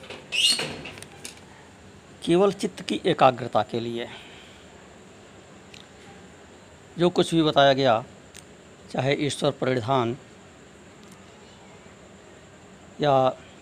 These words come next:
एक तत्वाभ्यास या मैत्री, करुणा, मुदिता, उपेक्षा इत्यादि के द्वारा चित्त को निर्मल करने की बात,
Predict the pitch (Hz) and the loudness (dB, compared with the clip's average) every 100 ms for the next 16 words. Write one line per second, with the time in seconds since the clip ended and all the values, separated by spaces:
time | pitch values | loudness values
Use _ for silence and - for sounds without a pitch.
0 | - - - - - - - - 165 156 | -20 -20 -20 -20 -20 -20 -8 0 0 2
1 | 143 - 147 135 113 123 117 - - - | -4 2 4 4 2 2 2 -2 -16 -18
2 | - - - - - - - - - - | -20 -20 -20 -20 -20 -20 -20 -20 -20 -20
3 | - - - - 196 147 143 143 - 156 | -20 -20 -20 -8 2 2 4 2 2 -2
4 | - 143 143 135 135 131 143 131 139 143 | 0 4 6 6 6 2 6 6 4 0
5 | - - - - - 156 143 131 - 135 | -4 -20 -20 -20 -18 -6 -4 -4 -2 -2
6 | 127 139 127 120 127 - - - - - | -2 0 0 0 -6 -10 -20 -20 -20 -14
7 | - - - - - - - - - 139 | -14 -14 -20 -20 -20 -20 -20 -10 -2 2
8 | 131 131 123 113 - - - - - - | 4 6 4 2 -4 -20 -20 -20 -20 -20
9 | - - - - - - - - - - | -20 -20 -20 -20 -20 -20 -20 -20 -20 -10
10 | - 170 - - 143 143 135 143 - 123 | -4 -4 -2 0 2 2 2 0 2 0
11 | 127 - 117 110 | 0 -2 -2 -2